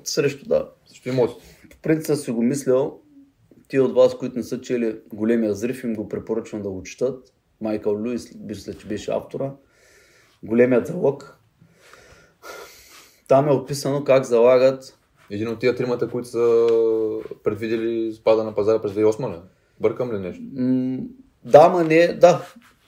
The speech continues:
Speaker 1: Те
Speaker 2: Да.
Speaker 1: и тримата го предвиждат.
Speaker 2: Да, да, и тримата.
Speaker 1: И дават на тримата, м, действията.
Speaker 2: Той има и филм за това нещо.
Speaker 1: Печелят много, но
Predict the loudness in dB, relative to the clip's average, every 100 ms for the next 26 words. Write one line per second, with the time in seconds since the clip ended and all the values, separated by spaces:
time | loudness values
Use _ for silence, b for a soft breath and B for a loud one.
0 | _ 2 2 4 4 4 4 2 0 -6
1 | -6 -4 -2 0 4 6 6 2 -2 -4
2 | 4 8 10 8 2 -4 -6 -20 _ -2
3 | 0 2 6 6 6 2 0 -8 _ -20
4 | -20 -16 -14 -14 -14 -4 0 0 0 -2
5 | 2 2 2 -2 -4 -2 -2 -2 -6 -8
6 | -10 -12 -8 -2 0 6 8 8 6 2
7 | 2 0 0 0 -2 -4